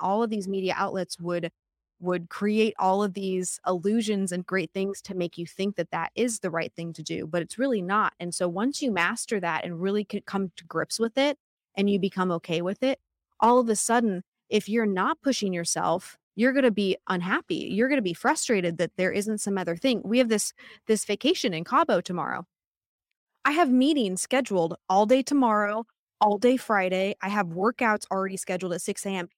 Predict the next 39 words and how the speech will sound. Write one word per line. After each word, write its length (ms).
If 160
you 160
would 80
have 80
told 300
me 300
three 180
years 280
ago, 480
even 260
two 220
years 180
ago, 400
that 200
on 200
vacation 680
I 120
would 200
feel 240
this 260
way, 300
I 80
would 140
have 80
thought 240
that 100
you 140
were 240
fucking 380
insane. 480
Like, 220
I 100
would 260
not 320
have 180
believed 520
you. 300
And 340
now 520